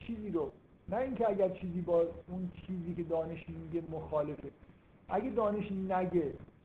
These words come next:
در این موردی اظهار نظر نکرده باشه، یعنی گفته، جزو گفته‌های علمی نباشه، هم باز یه عده‌ای باش مشکل داره. مثلاً فرض کنید دانش که نمیگه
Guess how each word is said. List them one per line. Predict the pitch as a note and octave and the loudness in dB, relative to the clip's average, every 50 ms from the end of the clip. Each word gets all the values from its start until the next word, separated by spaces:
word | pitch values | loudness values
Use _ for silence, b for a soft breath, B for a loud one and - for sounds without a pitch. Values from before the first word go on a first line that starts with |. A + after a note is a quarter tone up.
| - - - - - - - - - - - - - - | -20 -20 -20 -20 -20 -20 -20 -20 -20 -18 -16 -12 -6 -2
در | D#3 | -2
این | D#3+ D#3+ F3 F3 | 0 0 0 -2
موردی | E3+ E3+ E3+ E3+ F3 F3+ E3+ | -2 -2 -2 -2 -2 -2 -4
اظهار | F3 E3 - D#3+ E3 E3+ E3+ E3+ | -4 -4 0 0 2 2 2 2
نظر | E3 E3+ F3 | 2 0 0
نکرده | F3 F3 E3+ E3+ E3+ E3+ F3 E3+ E3+ E3 E3 E3 E3+ | 2 2 2 2 2 2 2 2 2 4 2 0 2
باشه، | E3 E3 E3 E3 D#3+ - G3 | 4 4 4 2 0 0 0
یعنی | F3+ D3+ C#3 D3 D3+ D#3+ E3 - - - - - - - - - - - - | 0 0 0 -4 -6 -8 -8 -10 -12 -12 -14 -14 -12 -12 -12 -12 -14 -8 2
گفته، | D#3+ F3 E3+ E3 - - - F#3+ G3 G3+ G3+ F#3 | 4 4 4 4 0 -6 2 6 6 6 6 6
جزو | F3+ G3+ F#3+ F#3 G3 F#3+ | 6 4 4 4 2 4
گفته‌های | F3 F3 E3 - E3+ D#3+ D#3+ E3 D#3+ D#3+ D#3+ | 4 4 2 4 2 4 4 4 2 0 -2
علمی | D#3+ D#3+ E3 E3 | -4 -4 -6 -4
نباشه، | E3 E3 D#3+ D#3+ D#3+ E3 E3 E3 D#3+ - A3+ B3 G#3 | -2 2 2 4 6 6 4 4 4 2 -2 0 2
هم | A3 A#3+ A#3+ A#3 G#3+ | 2 2 2 2 4
باز | G#3 G#3 G#3+ G3+ F#3+ | 4 4 4 4 2
یه | G3 F#3+ F#3+ | 2 0 0
عده‌ای | F#3 E3+ E3 F3+ F3+ F3+ | 0 0 2 2 2 2
باش | E3 D#3 D3+ D3 - | 2 0 -2 -2 -4
مشکل | C#3 C3+ - - C#3 C3+ | -10 -12 -12 -10 -10 -10
داره. | C3+ - - - - - - - - - - - - - - - - - - - - - - F3+ F#3+ F#3 | -10 -12 -16 -20 -20 -20 -18 -16 -14 -14 -14 -14 -14 -14 -14 -14 -14 -14 -14 -14 -14 -10 -4 -2 0 0
مثلاً | F#3 G#3+ A#3 B3+ | 2 2 2 2
فرض | A#3+ B3 A#3+ B3 B3 A#3+ | 4 6 6 6 6 4
کنید | A#3+ A#3+ B3 A3 G3+ | 2 -2 -4 -2 0
دانش | G#3 G#3 G#3 A3+ A#3+ A#3+ - | 2 2 2 2 0 -2 -2
که | B3 A#3+ | -6 -4
نمیگه | A#3+ A#3+ A#3+ B3 B3 A#3+ A3 F3+ E3+ D#3+ C#3+ | -2 -2 -2 -2 -2 -2 -4 0 0 0 -2